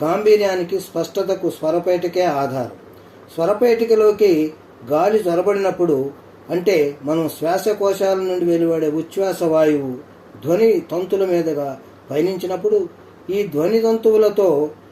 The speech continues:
ఏర్పడిన శబ్దాలు బయటికి రావడానికి నోరు, ముక్కు రంధ్రాలు సహాయపడతాయి. అదేవిధంగా నాలుక, పెదవుల శబ్దాల ఉచ్చారణకు స్పష్టతగా దోహదం చేస్తాయి.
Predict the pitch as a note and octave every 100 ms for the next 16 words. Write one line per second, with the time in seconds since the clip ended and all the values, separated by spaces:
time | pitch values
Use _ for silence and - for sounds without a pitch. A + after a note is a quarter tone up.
0 | - E3 F#3+ F#3+ F3+ E3+ - D#3+ D#3 G3+
1 | G#3+ F#3+ D3 G3+ G#3+ G#3+ E3 E3 G3+ G3+
2 | F3+ E3 C3 C3 - - - - C#3 F3+
3 | G#3 G#3+ G#3+ A3 F#3+ F3+ F3+ G#3 F#3+ F#3
4 | F3 F3 F3+ F3 D#3 D#3 E3 C3 A2+ A2
5 | F#2 - - - - - E3 A3 A3 G3+
6 | G3 E3+ C#3+ C#3+ - - - C#3+ F3+ G#3
7 | G#3+ G#3 G3+ G3+ F3+ F3+ F#3+ F#3+ - E3
8 | D#3 F#3 F#3 E3+ E3 F3 E3+ E3 E3 F3
9 | - E3+ - - F#3+ F3+ F3+ D3 D#3+ D3+
10 | D3 C#3 B2 A2 - -